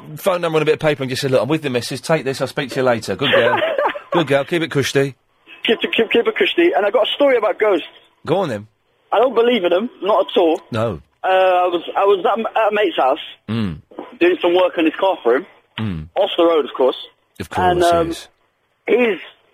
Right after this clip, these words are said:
Speaker 2: uh, brother-in-law, I mean, is the, is a school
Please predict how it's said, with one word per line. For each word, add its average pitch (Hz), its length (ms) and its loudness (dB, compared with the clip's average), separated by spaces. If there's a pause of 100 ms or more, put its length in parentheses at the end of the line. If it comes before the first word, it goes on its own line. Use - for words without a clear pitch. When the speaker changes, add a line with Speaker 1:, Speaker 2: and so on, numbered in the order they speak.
(200)
Speaker 2:
uh, 156 500 2 (120)
brother-in-law, 175 560 2
I 165 40 0
mean, 175 120 -2 (140)
is 165 180 2
the, 165 540 2 (920)
is 180 180 -2
a 175 300 4 (120)
school 226 240 0